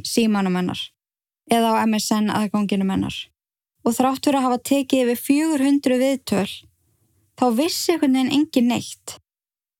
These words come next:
Það var enginn sem gat komið með ábendingu. Ekki einu sinni pínulitla ábendingu eða nafn sem væri hægt að skoða betur. Þannig að lögregla ákveður að fara aftur á byrjunarreit.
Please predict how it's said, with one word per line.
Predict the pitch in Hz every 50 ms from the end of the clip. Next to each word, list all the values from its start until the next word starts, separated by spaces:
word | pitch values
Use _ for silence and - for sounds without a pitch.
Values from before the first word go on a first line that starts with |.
| _ _ _ _
Það | - 226
var | 233 247 285
enginn | 339 349 - 320 -
sem | 302 277 -
gat | 277 254 - -
komið | - 294 285 269 262 262 247 247
með | 254 240 240 - _ - 262
ábendingu. | 302 311 - - 233 214 190 - 196 180 - - - 185 - _ _ _ _ _ _ _ _ _ _ _ _ - 240
Ekki | 247 - 294
einu | 285 269 254
sinni | 262 277 262 - -
pínulitla | - 311 320 330 320 285 254 233 220 - - 208 202 214
ábendingu | 214 - - 208 202 190 196 196 190 - 202 202 - _ - - -
eða | 226 233 233 233 233 233 226 - _ _ _ _ -
nafn | 247 254 269 294 285 - - - - - -
sem | - - 233 220
væri | 214 214 220
hægt | 214 - 214
að | -
skoða | - - 262 233 220 202 -
betur. | 220 208 190 - - 196 - - - _ _ _ _ _ _ _ _ _ _ _ _ _ _ _ _ _ _ -
Þannig | 233 233 240
að | 233 247 247
lögregla | 247 262 285 311 311 294 285 262 - 247
ákveður | 269 285 277 - - 294 285 277 269 - -
að | - 240 -
fara | - 262 262 269 277 262 - - 262
aftur | 262 - - _ - - 247 240 226 - -
á | - 247
byrjunarreit. | 220 - 262 254 233 226 202 190 185 180 190 196 - _ - - -